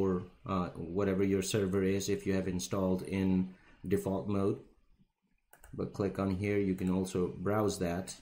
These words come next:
and go under analysis services, and this is again Tech Brothers S Q L. This is just taking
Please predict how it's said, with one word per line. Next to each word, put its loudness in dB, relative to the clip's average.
and -4
go 2
under 0
analysis -2
services, -2
and -4
this -2
is -4
again -2
Tech -6
Brothers 0
S -10
Q -2
L. -2
This -2
is -4
just -4
taking 0